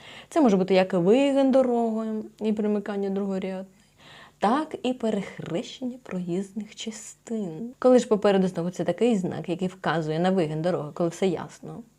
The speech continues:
то, ну, ви продовжуєте рух по головній дорозі. Без вмикання світлових показчиків повороту. А якщо перехрестя, де потребується поворот, то вмикання показчиків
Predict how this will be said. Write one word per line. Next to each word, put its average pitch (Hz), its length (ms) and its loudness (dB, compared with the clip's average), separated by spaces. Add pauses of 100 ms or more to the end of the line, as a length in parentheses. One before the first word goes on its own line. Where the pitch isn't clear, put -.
(120)
то, 240 460 -4
ну, 339 160 -6 (500)
ви 381 140 0
продовжуєте 220 840 2
рух 254 200 0
по 240 140 0
головній 233 300 4
дорозі. - 460 0 (1000)
Без 185 400 8
вмикання 139 520 -4
світлових 156 340 -2
показчиків - 480 -8
повороту. - 380 -6 (520)
А 277 100 8
якщо 311 340 6
перехрестя, 190 840 0
де 170 340 -2 (680)
потребується 196 1000 0
поворот, - 600 -4 (500)
то 226 100 2
вмикання 226 760 0
показчиків - 600 -10